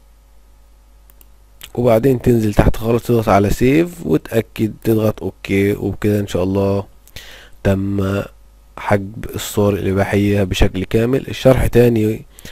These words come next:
ولكن باللغة العربية. هت-، هتعمل بحث على اي حاجة، وبعدين هتضغط على الاعدادات، هيظهر التبويب اللي قدام حضراتكم. هتضغط على اعدادات البحث،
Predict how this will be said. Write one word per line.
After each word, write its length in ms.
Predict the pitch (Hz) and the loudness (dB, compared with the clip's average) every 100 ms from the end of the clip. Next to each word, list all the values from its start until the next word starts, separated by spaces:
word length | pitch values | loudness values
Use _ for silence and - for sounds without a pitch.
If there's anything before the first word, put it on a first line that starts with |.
| - | -6
ولكن 440 | 104 107 117 113 104 | 2 4 4 0 0
باللغة 360 | 104 110 110 104 | 2 2 2 4
العربية. 560 | 98 104 117 143 170 - - - - - - | 4 4 2 2 2 -2 -16 -20 -20 -16 -6
هت-، 300 | 160 - - | -4 -4 -4
هتعمل 480 | 147 147 147 135 | 2 4 6 6
بحث 300 | 113 127 139 | 4 6 8
على 180 | 101 101 | 6 4
اي 160 | 113 117 | 2 4
حاجة، 340 | 120 139 190 - | 4 2 0 -4
وبعدين 240 | - 113 131 | -2 2 2
هتضغط 340 | 120 123 113 | 2 2 2
على 360 | 107 110 123 123 - | 2 4 4 2 -2
الاعدادات، 680 | 110 95 98 98 107 135 - - - | -4 -2 -2 0 2 0 -2 -12 -2
هيظهر 360 | 107 113 110 | 2 2 2
التبويب 400 | 101 - 101 110 | -2 -2 -2 0
اللي 120 | 110 98 | 0 -2
قدام 260 | 98 110 | -2 -2
حضراتكم. 580 | 104 104 117 - 151 160 143 | 0 0 0 -2 -4 -4 -4
هتضغط 580 | 120 113 123 113 107 | -6 -4 -4 -2 0
على 380 | 101 110 107 107 - - - - - - | 2 4 4 0 -4 -20 -20 -20 -12 -2
اعدادات 500 | - 202 202 185 - | 0 2 4 2 2
البحث، 520 | 104 135 - - - | 0 2 4 2 -2